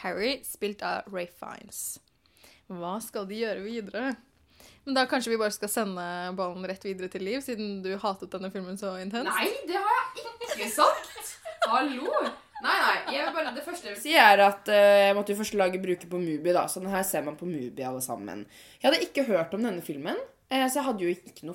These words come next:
Speaker 2: forhåpninger eller forventninger eller noen ting. Eh, men jeg vet ikke hvorfor, men jeg begynte å se den på fredag. Eh, nå er det mandag. Jeg så den ferdig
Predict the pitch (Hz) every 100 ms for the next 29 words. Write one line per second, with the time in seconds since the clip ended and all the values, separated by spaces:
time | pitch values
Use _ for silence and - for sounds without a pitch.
0 | - 359 190 156 156 160 156 156 185 170
1 | 135 151 151 156 190 180 269 392 - -
2 | - - _ 262 262 262 262 262 254 -
3 | - 285 359 349 311 226 - 240 302 233
4 | 247 208 208 311 339 285 269 254 269 262
5 | 262 185 - 208 190 151 170 180 - 190
6 | 185 - 110 135 262 508 - - _ _
7 | _ _ _ 240 233 233 240 240 233 208
8 | 190 202 208 175 156 196 320 453 - -
9 | 233 254 247 240 262 233 156 156 160